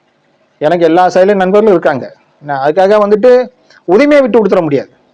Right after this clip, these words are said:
உரிமைன்னு ஒன்றுகளை விட்டு கொடுக்க முடியாதுல்ல. அடுத்து நாங்க காந்தியவும் நாங்க கொண்டாட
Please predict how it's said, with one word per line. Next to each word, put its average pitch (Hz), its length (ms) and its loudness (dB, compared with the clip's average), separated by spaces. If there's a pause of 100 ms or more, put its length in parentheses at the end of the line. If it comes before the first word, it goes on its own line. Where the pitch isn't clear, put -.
(1900)
உரிமைன்னு 226 380 2
ஒன்றுகளை 196 280 0
விட்டு 180 160 -2
கொடுக்க 190 100 -4
முடியாதுல்ல. 147 340 -4 (1400)
அடுத்து 220 300 0
நாங்க 247 240 0
காந்தியவும் 247 360 2
நாங்க 208 140 -2
கொண்டாட 180 240 0